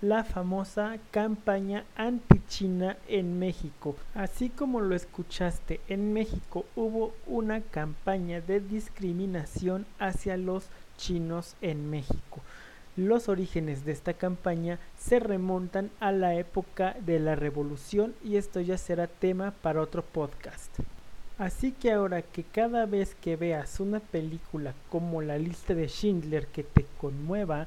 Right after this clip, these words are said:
recuerda que México hacía exactamente lo mismo con los ciudadanos alemanes, italianos, japoneses y chinos.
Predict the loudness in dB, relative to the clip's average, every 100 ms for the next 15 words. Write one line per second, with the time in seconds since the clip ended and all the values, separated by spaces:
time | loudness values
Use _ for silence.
0 | -8 -16 -4 2 4 2 4 6 6 4
1 | -2 -6 -8 -2 0 2 2 2 0 -2
2 | -2 -2 -2 -2 -4 -2 -2 0 -2 -2
3 | 0 0 0 -2 0 0 0 -2 -2 -2
4 | 0 0 0 0 -2 -4 -8 -12 -12 2
5 | 4 4 2 0 0 2 4 2 2 -2
6 | -4 -4 -2 -2 -2 -2 0 0 0 0
7 | -4 -8 -6 -2 2 4 4 4 2 -2
8 | -6 -10 -2 -2 2 0 2 0 0 -4
9 | -4 -6 -6 -4 0 2 2 -2 -6 -14
10 | -18